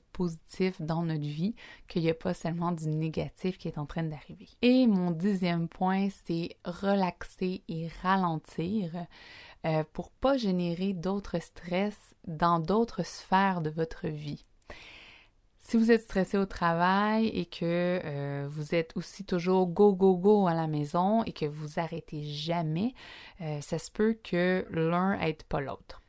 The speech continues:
Je comprends que c'est pas toujours possible de ralentir dans toutes les sphères de notre vie, donc c'est pour ça que j'ai donné l'exemple du travail et de la maison. Si vous pouvez pas ralentir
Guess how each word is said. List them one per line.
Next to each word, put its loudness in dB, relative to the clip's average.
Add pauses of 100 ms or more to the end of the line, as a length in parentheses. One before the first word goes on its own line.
(100)
Je 4
comprends 2
que -4
c'est -2
pas 0
toujours 0
possible -2
de 0
ralentir 0
dans -2
toutes -4
les -2
sphères -2
de -2
notre -4
vie, 2
donc -4
c'est -16
pour -10
ça -2
que -12
j'ai -8
donné -4
l'exemple -6
du -8
travail -6
et -2
de -4
la -6
maison. -4 (400)
Si -4
vous -6
pouvez -4
pas -4
ralentir -4